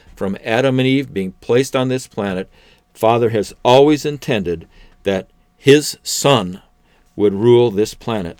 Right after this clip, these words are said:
and his Son will rule this planet. The last Adam, who became a life-giving spirit, will rule this planet. Let me read to you from Zechariah chapter nine. What an awesome word of God here. Uh, Zechariah nine,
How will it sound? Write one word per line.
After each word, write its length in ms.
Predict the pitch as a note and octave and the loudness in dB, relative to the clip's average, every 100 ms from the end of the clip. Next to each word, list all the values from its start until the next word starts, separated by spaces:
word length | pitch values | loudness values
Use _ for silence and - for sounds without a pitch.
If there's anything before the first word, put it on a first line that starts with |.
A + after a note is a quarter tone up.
| _ | _
and 140 | G2+ | -8
his 180 | G#2+ A2 | -6 -8
Son 340 | - A#2+ A2 | -4 -4 -4
will 220 | G2+ A#2+ G#2 | 0 0 0
rule 260 | F2+ E2+ | -2 -6
this 200 | D#2+ E2 | -8 -12
planet. 400 | - F2+ E2+ E2 _ | -12 -12 -12 -14 _
The 100 | - | -10
last 420 | F2 G2 G2+ G#2 - | -6 -4 -6 -8 -10
Adam, 420 | A2 G2+ F#2+ F2+ - _ _ _ _ | -6 -6 -8 -12 -18 _ _ _ _
who 140 | _ G#2+ | _ -6
became 420 | G2+ F#2+ B2+ A#2 | -6 -4 -4 -2
a 60 | G#2 | -2
life-giving 640 | G#2+ A2+ - G#2+ G2 F#2+ | -2 -4 -4 -8 -6 -10
spirit, 420 | - - F#2 E2+ - | -12 -8 -8 -8 -10
will 180 | F#2 E2+ | -10 -6
rule 380 | G2 G#2+ G#2+ - _ _ _ | -4 -2 -2 -4 _ _ _
this 200 | G2 - | -8 -8
planet. 440 | - G#2+ F#2 D#2 - - - - _ _ - | -10 -6 -6 -8 -16 -20 -20 -20 _ _ -14
Let 120 | - G3 | -4 0
me 100 | D3 | 4
read 200 | C3 B2+ | 4 2
to 100 | A2+ | 0
you 100 | G2+ | 0
from 220 | G#2+ F#2+ | 0 -4
Zechariah 760 | G2+ A2 - G2+ G2 F#2 F2 - | 0 -2 0 0 2 2 0 -6
chapter 400 | - A2 G2 F#2 | -6 -4 -4 -4
nine. 440 | G2 F#2+ F2+ F2+ F2+ - - F2+ - | -4 -2 -4 -6 -12 -14 -14 -20 -2
What 200 | B2+ D3 | 2 4
an 100 | C3+ | 4
awesome 440 | B2 B2+ - G#2 | 4 2 -2 -2
word 200 | A2 G#2+ | 2 2
of 140 | F#2+ | 2
God 280 | F#2 F2+ F2+ | -2 -2 -4
here. 300 | F2+ F2 F#2+ - _ - - _ _ _ | -4 -6 -6 -14 _ -20 -20 _ _ _
Uh, 80 | F2 | -8
Zechariah 680 | F#2+ A#2 B2 B2 A#2 A#2 A2 | 0 0 2 4 6 4 4
nine, 560 | G#2 A2 A2 A2+ A#2 | 2 2 2 -2 -6